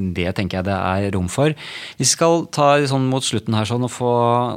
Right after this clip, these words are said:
dratt dette litt, eh, sammen med fokus på det praktiske. Eh, nå er det blitt, eh, straks vår, tjue tjuetre. Det nærmer seg, eh, fristen tredivte juni. Eh, dere sitter og jobber med, eh, kunder som svetter litt kanskje,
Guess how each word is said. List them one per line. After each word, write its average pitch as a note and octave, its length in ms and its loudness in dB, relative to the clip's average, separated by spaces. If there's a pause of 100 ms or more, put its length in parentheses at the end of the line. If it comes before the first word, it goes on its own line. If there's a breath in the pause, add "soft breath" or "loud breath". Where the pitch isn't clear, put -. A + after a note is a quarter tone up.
(220)
dratt A2+ 460 -4
dette A2 420 -2
litt, A2+ 440 -6
eh, A#2+ 200 -2
sammen A#2 560 -2
med A#2 140 -4
fokus A2 340 -8
på G#2 300 -4
det A#2 400 -4
praktiske. - 640 -4
Eh, A2+ 800 -4
nå A2+ 160 -4
er G#2 260 0
det A2 140 0 (580)
blitt, F#2 280 -10
eh, F#2 420 -8
straks - 260 -8
vår, D#3 240 0
tjue C3 240 -6
tjuetre. C3 800 0
Det A2 140 -4
nærmer F#2+ 300 -2
seg, G#2 580 -2
eh, G#2 220 -4 (480 loud breath)
fristen G#2 400 -6
tredivte G2 380 -4
juni. F#2+ 420 0
Eh, A2+ 560 -4
dere G2+ 220 -4
sitter G2 240 -6
og G2+ 160 -2
jobber F#2 120 -6
med, G2 220 -2 (140)
eh, G#2 880 -6
kunder A#2 180 -2
som G#2+ 120 -6
svetter A#2 200 -6
litt A2 140 -4
kanskje, A#2 300 0